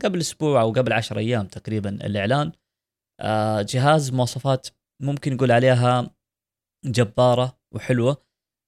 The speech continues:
ما ب-، يعني في بعض المواصفات ممكن نقول إنه سامسونج تتفوق هنا، يعني ما تقدر يعني تحكم بالضبط.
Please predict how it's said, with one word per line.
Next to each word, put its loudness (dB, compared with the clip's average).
ما 4
ب-، -2
يعني 2
في 2
بعض 4
المواصفات 2
ممكن -2
نقول 0
إنه -2
سامسونج -4
تتفوق -2
هنا، -4
يعني -12
ما -2
تقدر 0
يعني 0
تحكم -6
بالضبط. -2